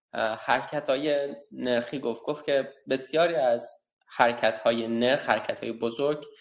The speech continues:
توی چند ساعت رخ می‌ده. یا یهو یه افزایشی ممکنه توی یک روز رخ بده و بقیه، اه، روزای، اه، سال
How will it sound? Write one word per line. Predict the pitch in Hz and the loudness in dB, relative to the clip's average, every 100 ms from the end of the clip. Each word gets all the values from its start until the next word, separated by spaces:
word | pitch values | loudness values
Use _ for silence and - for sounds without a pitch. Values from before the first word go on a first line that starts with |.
| _ _ - | _ _ -14
توی | - 180 | -2 -2
چند | 185 - 165 170 - | -2 0 2 2 -2
ساعت | - 107 104 - | 2 4 4 0
رخ | 113 107 - | -4 -4 -6
می‌ده. | 107 107 - - - | -4 -4 -4 -8 -4
یا | 113 113 | -2 0
یهو | 139 123 139 | 0 2 4
یه | 143 | 4
افزایشی | 135 123 - 123 131 143 - 143 135 135 _ _ _ _ _ _ _ | 4 2 4 2 2 -2 -4 -4 -4 -8 _ _ _ _ _ _ _
ممکنه | 139 131 135 139 | 0 2 2 0
توی | 143 143 | 2 0
یک | 143 165 - | 2 0 0
روز | 117 104 | -6 -4
رخ | 113 104 - | -2 -4 -4
بده | 55 55 - - _ _ - _ _ _ _ - | -2 -2 -4 -10 _ _ -20 _ _ _ _ 4
و | 131 123 - - | 4 4 -2 4
بقیه، | 147 147 165 202 208 190 156 135 - _ _ _ _ - | 4 2 -2 -2 0 0 0 -4 -12 _ _ _ _ -2
اه، | 123 120 | 0 0
روزای، | 120 127 123 120 120 120 117 117 117 _ _ _ _ - - | -2 -4 0 0 2 2 0 -2 -10 _ _ _ _ -18 -4
اه، | 117 110 113 113 110 120 120 _ | 0 2 0 -2 -6 -10 -14 _
سال | - - 139 131 165 202 226 | -14 2 4 6 2 -2 -10